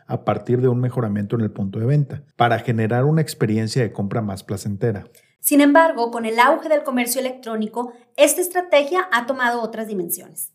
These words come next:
Speaker 1: Así es, un estudio hecho por la Asociación Mexicana de Venta Online informó que el comercio online en México aumentó durante la pandemia. Pronosticó que para el veinte veinticinco habrá hasta setenta y ocho millones de consumidores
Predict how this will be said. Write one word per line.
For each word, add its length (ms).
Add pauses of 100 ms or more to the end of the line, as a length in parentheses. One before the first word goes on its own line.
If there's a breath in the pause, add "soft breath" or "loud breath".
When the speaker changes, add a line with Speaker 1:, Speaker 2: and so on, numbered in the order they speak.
(140)
Speaker 1:
Así 380
es, 340
un 160
estudio 380
hecho 220
por 140
la 80
Asociación 540
Mexicana 640
de 200
Venta 300
Online 320
informó 420
que 80
el 80
comercio 460
online 360
en 120
México 400
aumentó 320
durante 320
la 100
pandemia. 480 (400 soft breath)
Pronosticó 760
que 100
para 200
el 120
veinte 260
veinticinco 640
habrá 180
hasta 220
setenta 480
y 80
ocho 240
millones 340
de 100
consumidores 760